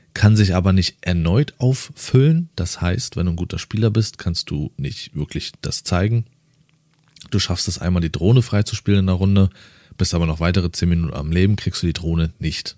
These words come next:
nochmal. Könnte ja neue Spieler nerven.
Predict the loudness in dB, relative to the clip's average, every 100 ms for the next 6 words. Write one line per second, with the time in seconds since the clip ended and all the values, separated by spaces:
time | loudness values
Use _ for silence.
0 | _ -8 -6 -6 -8 -10 -18 _ 0 2
1 | 4 2 2 2 -2 _ _ _ _ _
2 | _ -2 4 6 6 2 2 4 4 2
3 | -2 -4 -6